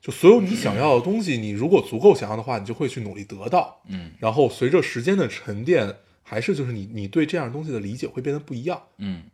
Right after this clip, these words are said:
Speaker 1: 对。然后，呃，你在现在的理解，可能在你一年以后看来就很局限、很肤浅。然后再过一年，就会觉得一年之前的又更肤浅，也许又会觉得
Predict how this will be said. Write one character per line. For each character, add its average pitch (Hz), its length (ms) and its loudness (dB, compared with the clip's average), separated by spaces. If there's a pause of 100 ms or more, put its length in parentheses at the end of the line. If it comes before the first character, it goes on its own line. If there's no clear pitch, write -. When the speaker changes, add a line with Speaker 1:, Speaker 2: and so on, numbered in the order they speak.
Speaker 1:
对。 98 200 -4 (540)
然 107 140 -2
后， 117 320 -2 (380)
呃， 110 200 2
你 107 160 -6
在 190 160 0
现 233 140 -2
在 220 80 0
的 139 100 2
理 110 160 -4
解， 127 160 -2
可 117 160 -10
能 104 100 -6
在 131 160 -2
你 110 80 -6
一 110 140 -10
年 104 260 -6
以 135 80 -10
后 135 200 -4
看 - 200 -12
来 104 120 -6
就 110 140 -6
很 101 540 -8 (400)
局 107 220 -8
限、 - 260 -2 (300)
很 107 180 -8
肤 202 200 -4
浅。 - 240 -6 (680)
然 113 120 -2
后 139 280 6
再 269 180 0
过 165 140 6
一 120 60 2
年， 117 180 -2
就 123 80 0
会 117 140 2
觉 113 100 0
得 190 140 6
一 214 120 -2
年 170 160 0
之 262 100 -6
前 113 240 -6
的 156 180 2
又 185 100 0
更 220 200 -2
肤 - 160 -4
浅， 107 300 -4
也 135 180 2
许 160 200 0
又 156 120 4
会 147 160 -2
觉 120 80 0
得 151 260 4